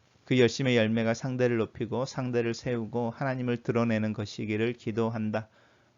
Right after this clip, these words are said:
내 자신이 감추어지는 것에 속상해 하지 않기를,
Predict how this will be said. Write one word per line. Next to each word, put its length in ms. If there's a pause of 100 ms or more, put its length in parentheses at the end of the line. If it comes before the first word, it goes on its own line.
(240)
내 100
자신이 380
감추어지는 640
것에 240
속상해 720
하지 320
않기를, 580